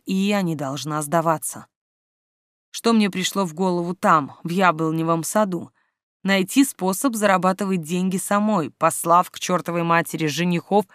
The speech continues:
с их скелетами в шкафах, покойного папеньку с его деспотичным распоряжением. С тетей, конечно, придется объясниться. Мне не хотелось доводить эту милую женщину до инфаркта.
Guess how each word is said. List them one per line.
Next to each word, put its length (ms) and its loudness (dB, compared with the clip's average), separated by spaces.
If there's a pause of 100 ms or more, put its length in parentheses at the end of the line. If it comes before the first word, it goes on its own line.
(140)
с 180 -2
их 140 0
скелетами 680 2
в 40 -6
шкафах, 540 0 (500)
покойного 580 6
папеньку 640 4
с 100 -6
его 200 0
деспотичным 920 -2
распоряжением. 880 -2 (320)
С 160 -14
тетей, 580 0
конечно, 460 -2
придется 440 -2
объясниться. 800 -4 (280)
Мне 140 4
не 100 4
хотелось 520 2
доводить 460 0
эту 160 -4
милую 360 2
женщину 500 -2
до 160 0
инфаркта. 580 0